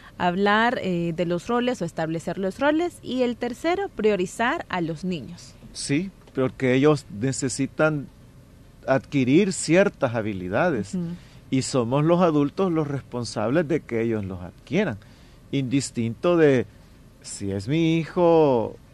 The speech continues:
Speaker 2: biológico o es mi hijo a quien yo estoy, eh, en este caso, ejerciendo maternidad o paternidad hacia él. Entonces, si no adquiere esas habilidades, yo mismo estoy afectando a los prioritarios.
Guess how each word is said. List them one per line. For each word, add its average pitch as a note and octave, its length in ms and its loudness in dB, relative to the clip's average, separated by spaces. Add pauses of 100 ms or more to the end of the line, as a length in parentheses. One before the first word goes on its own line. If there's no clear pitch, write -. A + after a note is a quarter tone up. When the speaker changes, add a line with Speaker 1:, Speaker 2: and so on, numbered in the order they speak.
(240)
Speaker 2:
biológico B2+ 920 2 (460)
o C3+ 540 4
es A2+ 320 0
mi C3+ 300 0
hijo E3 200 4
a D3+ 80 4
quien A2 400 -4 (180)
yo B2 240 4
estoy, C3+ 560 0 (560)
eh, A2 360 0
en G#2+ 60 -2
este B2 260 -4
caso, A#2+ 680 2
ejerciendo B2+ 680 -2
maternidad A2+ 720 0
o D#3+ 60 0
paternidad G2+ 640 -4
hacia F#2 260 -10 (200)
él. F3+ 120 -2
Entonces, A2 540 -4 (380)
si B2+ 220 -2
no A2 140 0
adquiere F3+ 360 4
esas G3+ 240 6
habilidades, F3 800 4 (280)
yo C3+ 160 0
mismo C3 320 -4
estoy A#2 280 -2
afectando C3 680 -2
a D#3 60 2
los A2+ 160 -2
prioritarios. G2+ 640 -8